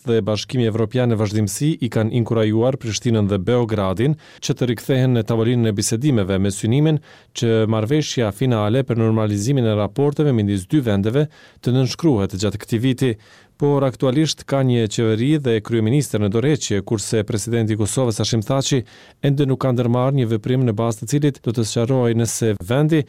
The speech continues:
përfundimisht do të shkojë në zgjedhjet e reja apo do të ketë tentativë për formimin e një qeverie të re. Derisa në Kosovë të ketë një gjendje të tillë politike, analistët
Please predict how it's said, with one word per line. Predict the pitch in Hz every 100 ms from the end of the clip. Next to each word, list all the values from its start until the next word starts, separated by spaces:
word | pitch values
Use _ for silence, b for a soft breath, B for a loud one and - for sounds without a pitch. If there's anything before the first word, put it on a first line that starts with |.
| b -
përfundimisht | 160 147 135 135 151
do | 127
të | 123 -
shkojë | 139 135
në | 120 95
zgjedhjet | 123 127 120 135
e | 117
reja | 107 120 110
apo | 120
do | 110
të | 107 110
ketë | 131 120 - -
tentativë | 110 113 110 123 107 107
për | 110 -
formimin | 113 120 107 101
e |
një | 98 -
qeverie | 110 101 98 92 82
të | 92
re. | 92 80 B B B B
Derisa | 113 117 107 - 123
në | 110
Kosovë | 117 - 156 127
të | 117 139
ketë | 127 120
një | 101
gjendje | 123 120 107 101
të | 107 151
tillë | 127 98
politike, | 98 95 156 143 120
analistët | 139 120 113 139 135